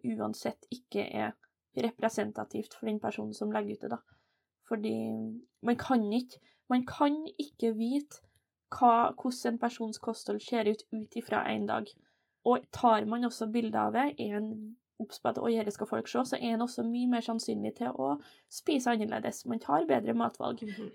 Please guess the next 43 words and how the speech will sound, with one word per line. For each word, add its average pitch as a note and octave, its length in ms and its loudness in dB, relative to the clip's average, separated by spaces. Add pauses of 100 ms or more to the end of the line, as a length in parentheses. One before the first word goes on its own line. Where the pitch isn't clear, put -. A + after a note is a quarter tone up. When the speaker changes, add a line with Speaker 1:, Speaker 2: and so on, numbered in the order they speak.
(120)
Speaker 1:
Og A#3 480 2
hvis A#3+ 280 -2
at B3 140 4
en A#3 200 -2
tror A#3+ 540 0
at B3 100 -6
det A#3+ 140 0 (100)
ikke B3 240 -4
påvirker A2+ 540 -4
inntaket, A2+ 400 -4
så - 100 -6 (960)
tar A3 220 -2
en C#4 100 -4
feil, - 240 -2
skal D4 220 2
du C#4+ 80 4
si, C#4 200 4
men C4 180 0
da, C4+ 240 4 (200)
eh, C4 360 2
Speaker 2:
Ja. B3 40 2
Speaker 1:
det A#3 300 -2
blir, B3 300 2
det B3 140 4
blir B3 200 2
farger. A#3+ 460 2 (420)
Og A#3+ 320 6
uansett B3 480 2
om A#3+ 100 2
det A#3+ 120 4
hadde G#3+ 280 2
vært A#3 220 0
en A3+ 120 0
typisk A3 420 -4
dag, - 220 2
så - 160 -4
ser - 260 0
ikke D#3 140 -4
en A3 100 -2
typisk - 400 -8
dag - 220 0
ut - 140 -6
likt - 320 -8